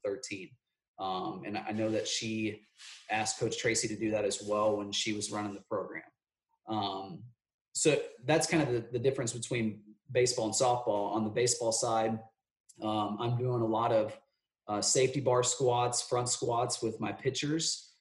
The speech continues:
um, and not loading the spine as much just because I don't wanna put them in a fixed position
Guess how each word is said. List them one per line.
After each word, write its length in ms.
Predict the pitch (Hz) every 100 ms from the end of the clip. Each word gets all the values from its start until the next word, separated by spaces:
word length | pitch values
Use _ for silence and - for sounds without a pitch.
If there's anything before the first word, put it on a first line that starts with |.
| _ -
um, 600 | 107 104 101 98 104 104
and 140 | 120 113
not 240 | 117 104
loading 300 | 113 120 117
the 80 | 104
spine 380 | - - 110 113
as 180 | 107
much 360 | 107 104 120 -
just 200 | 113 -
because 340 | 113 - 110
I 100 | -
don't 100 | 107
wanna 160 | 113 110
put 240 | - 120
them 140 | 117 107
in 60 | 101
a 40 |
fixed 380 | - 117 117 -
position 440 | 107 113 - 127